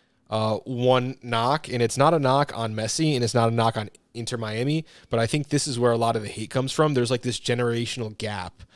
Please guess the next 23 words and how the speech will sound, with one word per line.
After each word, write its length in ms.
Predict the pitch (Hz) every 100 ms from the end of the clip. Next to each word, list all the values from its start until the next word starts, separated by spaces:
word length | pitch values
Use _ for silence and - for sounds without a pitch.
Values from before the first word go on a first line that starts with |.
| _ _ _
that 160 | 110 110
we 140 | 101
have 360 | 98 104 98 101
now. 380 | 107 101 98 98 _ _ -
Um, 500 | 98 98 92 87 80
you 120 | 113
guys 220 | 135 147 131
are 100 | 120
probably 300 | 151 160 165
about 380 | 120 131 123
my 120 | 117 120
age, 300 | 120 120 107
maybe 180 | 110
a 40 | 107
couple 220 | 117 110
years 280 | 110 104 104
younger. 500 | 107 110 113 113 113 _ _ _ _
Um, 520 | 107 107 104 92 92 - _ _ _ _ _ _ _ -
and 640 | 123 123 120 117 113 110 - _ _
kids 240 | - 214
these 180 | 208 175
days 300 | 123 117 113
don't 400 | - 123 135 135